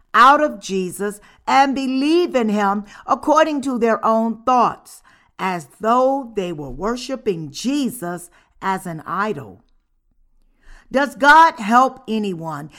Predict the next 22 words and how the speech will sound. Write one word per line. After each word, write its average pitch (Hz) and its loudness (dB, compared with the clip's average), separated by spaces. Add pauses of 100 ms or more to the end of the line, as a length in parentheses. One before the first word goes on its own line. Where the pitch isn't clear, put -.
(140)
and 233 0
just 254 0
because 220 0 (180)
he 247 2
prays 240 0
to 220 -2
him 196 -2
blindly? 247 0 (880)
No, 185 -2 (400)
that 247 2
is 247 -6
not 208 0
true. 180 -4 (600)
Many 233 0
pastors 247 -2
in 262 -2
this 277 -8
world 196 -2 (320)
teach 330 -2
their 233 -2
sinful 247 -6
congregations 202 -4